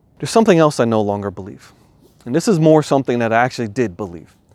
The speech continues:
I no longer believe in Linnaean taxonomy. Now, Carl Linnaeus was a good Christian man. He came up with this wonderful scheme of how to describe all living things and categorize them.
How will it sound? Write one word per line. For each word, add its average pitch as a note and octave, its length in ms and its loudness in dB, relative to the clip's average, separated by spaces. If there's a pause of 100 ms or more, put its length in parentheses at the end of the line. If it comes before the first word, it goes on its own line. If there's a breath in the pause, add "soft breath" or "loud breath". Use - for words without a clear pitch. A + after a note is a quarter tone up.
(640 soft breath)
I A#2 100 -2
no D3 180 4
longer A3 320 0
believe D3 420 -2
in B2 100 0
Linnaean B2 680 -2
taxonomy. A#2 1000 -8 (800 soft breath)
Now, A#2 80 -4
Carl G3+ 340 2
Linnaeus D#3+ 400 0
was G#2 140 -8
a G2 60 -10
good E3+ 320 -2
Christian D#3+ 440 -4
man. C#3+ 420 -4 (260 soft breath)
He C3+ 120 -10
came D#3 200 2
up C#3+ 80 0
with - 80 -14
this A2+ 180 -6
wonderful G3 840 2
scheme D#3+ 500 -4
of G#2+ 60 -6
how E3+ 180 -4
to E3+ 80 -6
describe D3 680 0
all C3+ 220 -4
living C#3+ 240 -2
things D3+ 220 -2
and A2+ 100 -4
categorize A#2+ 680 -4
them. F2 240 -14